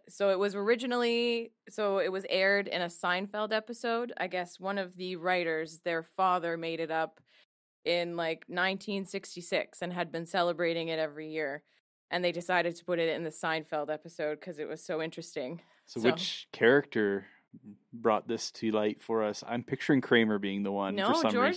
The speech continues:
Speaker 2: reason.
Speaker 1: Costanza.
Speaker 2: It was Costanza?
Speaker 1: Yeah, it was Costanza's, like, a little kooky family.
Speaker 2: Oh,
Speaker 1: <laughs>
Speaker 2: I can see that too.
Speaker 1: Yeah. <laughs>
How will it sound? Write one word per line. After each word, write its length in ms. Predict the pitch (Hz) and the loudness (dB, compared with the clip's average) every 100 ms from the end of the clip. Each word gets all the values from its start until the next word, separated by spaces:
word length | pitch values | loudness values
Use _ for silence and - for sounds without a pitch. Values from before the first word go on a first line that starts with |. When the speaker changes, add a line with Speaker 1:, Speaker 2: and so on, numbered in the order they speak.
| - | -2
Speaker 2:
reason. 40 | |
Speaker 1:
Costanza. 580 | 339 - 330 480 220 175 | -4 -2 -2 0 2 6
Speaker 2:
It 40 | 135 | 8
was 140 | 151 | 6
Costanza? 580 | - 160 147 156 220 254 | 6 4 6 8 8 8
Speaker 1:
Yeah, 180 | 330 427 | 10 8
it 60 | |
was 140 | 359 311 | 6 0
Costanza's, 680 | 294 - 294 320 320 339 | -4 -2 2 2 2 -2
like, 400 | 294 294 262 226 - | 0 4 2 0 -4
a 60 | 202 | 0
little 180 | 226 240 | 0 0
kooky 400 | 240 262 269 240 | -2 -6 -4 -2
family. 600 | 233 233 220 151 151 170 - | 0 0 0 -2 -4 -8 -2
Speaker 2:
Oh, 920 | - 285 285 277 240 185 131 110 107 | 4 6 8 10 12 12 10 8 6
Speaker 1:
<laughs> 680 | - - - 262 - - - | 4 2 4 6 6 2 4
Speaker 2:
I 180 | 262 330 | 6 6
can 140 | 180 | 4
see 180 | - 110 | -2 2
that 240 | 101 98 - | 4 4 4
too. 240 | 110 107 | 4 4
Speaker 1:
Yeah. 400 | 202 185 156 151 202 254 247 | 4 4 4 2 0 -4 -2
<laughs> 80 | 339 | -2